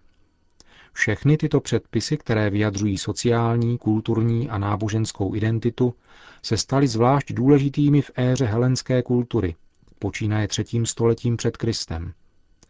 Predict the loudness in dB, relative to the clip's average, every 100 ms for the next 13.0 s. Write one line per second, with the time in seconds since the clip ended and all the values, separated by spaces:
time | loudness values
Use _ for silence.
0 | _ -20 -20 -8 -4 0 0 2 2 4
1 | 2 2 0 2 2 4 2 2 2 2
2 | 4 2 0 0 0 2 2 2 2 0
3 | 0 -2 -8 -20 -16 -2 0 0 0 2
4 | 2 2 0 2 0 0 0 0 0 0
5 | -2 0 0 0 0 -2 -2 -2 0 0
6 | 0 -2 -2 -4 -8 -4 0 0 0 -2
7 | -2 -6 -8 -2 -2 -2 -2 -4 -4 -4
8 | -2 -2 -2 -4 -4 -2 0 0 -4 -2
9 | 0 0 -4 _ _ -20 -20 -20 -4 -2
10 | 2 4 4 4 2 2 2 4 4 2
11 | 0 2 2 2 0 -2 -2 0 0 2
12 | 2 2 2 0 2 0 0 -2 -4 -6